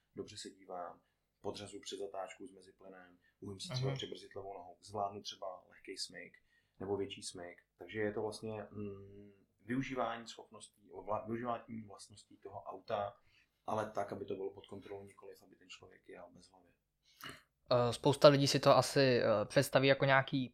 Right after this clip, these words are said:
Speaker 2: pivátění na silnicích, eh, bezmyšlenkovitý ježdění, tak, eh, jak je to třeba, jestli se to dá vůbec provozovat legálně na těch silnicích?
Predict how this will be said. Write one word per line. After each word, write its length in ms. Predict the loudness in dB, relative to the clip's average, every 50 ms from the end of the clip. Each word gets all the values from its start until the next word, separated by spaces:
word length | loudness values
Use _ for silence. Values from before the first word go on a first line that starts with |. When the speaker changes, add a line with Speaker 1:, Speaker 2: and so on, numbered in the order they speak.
| _
Speaker 2:
pivátění 540 | 2 4 4 6 4 4 4 2 2 2 4
na 100 | 4 4
silnicích, 840 | 4 4 0 0 0 -2 -4 -6 -6 -6 -6 -6 -6 -8 -10 -14 -18 _ _ _ _ _ _ _ _ _ _ _ _ 2
eh, 180 | 4 4 6 4
bezmyšlenkovitý 960 | 4 4 6 6 8 8 6 6 6 6 6 8 6 6 6 6 6 6 6
ježdění, 600 | 8 8 8 6 6 6 6 4 4 2 -2 -4 -6 _ _ -20 _ _ _ _ _
tak, 260 | 6 6 8 8 8
eh, 340 | 10 12 12 12 12 10 8 8
jak 180 | 6 8 8 8
je 60 | 8
to 120 | 8 6
třeba, 360 | 4 4 6 10 10 10 10
jestli 180 | 8 6 4 2
se 60 | 4
to 100 | 6 10
dá 100 | 10 10
vůbec 220 | 10 10 6 4 4
provozovat 400 | 6 8 8 10 10 10 8 8
legálně 400 | 8 6 6 6 6 6 2 -2
na 80 | -4
těch 140 | -6 -8 -10
silnicích? 540 | -10 -12 -12 -14 -14 -16 -18 -20 -20 -20 _